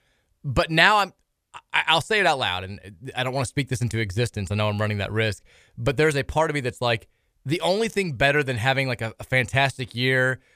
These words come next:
where you're good the whole season and you, you make a run in the N C A A tournament is when your hopes are kinda diminished and you make a crazy run. Like, our run in twenty twelve where we won the Big East tournament, four games, four days,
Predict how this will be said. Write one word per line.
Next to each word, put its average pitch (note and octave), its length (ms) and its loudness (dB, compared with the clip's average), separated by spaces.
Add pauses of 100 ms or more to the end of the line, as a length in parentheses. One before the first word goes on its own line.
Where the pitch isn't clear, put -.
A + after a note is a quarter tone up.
(100)
where B2 120 -2
you're A#2 140 0
good C#3 260 2
the C3 60 0
whole C3 160 2
season C3 320 -4
and A#2 160 -2
you, G#2+ 120 -6
you F2 280 -12
make A#2 240 0
a B2+ 40 -2
run B2+ 160 0
in B2 60 -2
the B2 100 -2
N A#2+ 100 -2
C B2 60 -4
A A#2 40 0
A - 20 -4
tournament A#2+ 320 -2 (260)
is C3 140 -4
when C#3 360 2 (140)
your C#3 140 -6
hopes C#3 320 -2
are B2 60 -2
kinda C3 240 0
diminished A#2 420 0
and A#2+ 80 -4
you B2 60 0
make B2 160 0
a - 20 -10
crazy A#2+ 320 -2
run. A#2 360 0 (180)
Like, D3 120 -6
our G3 200 4
run G3 180 2
in E3 80 -4
twenty D3 220 -4
twelve A#2+ 400 2
where G#2+ 100 -6
we A2+ 80 -6
won A#2+ 160 0
the C3+ 80 -4
Big B2 160 -2
East A#2+ 140 -6
tournament, A#2+ 420 -2
four C3 160 0
games, B2+ 240 0
four B2 180 -2
days, A2 300 2